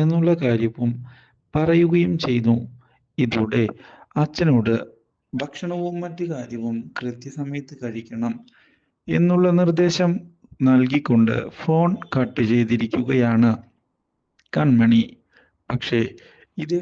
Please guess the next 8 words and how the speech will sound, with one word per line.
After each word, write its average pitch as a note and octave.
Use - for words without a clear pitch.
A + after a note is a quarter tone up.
സമയം F3
ഈ E3
കാര്യം E3+
അറിയുന്നത് A#2
ധനലക്ഷ്മിയെ F3
ഒന്ന് E3
ഞെട്ടിക്കുന്നു. A#2
എന്തൊക്കെയോ G3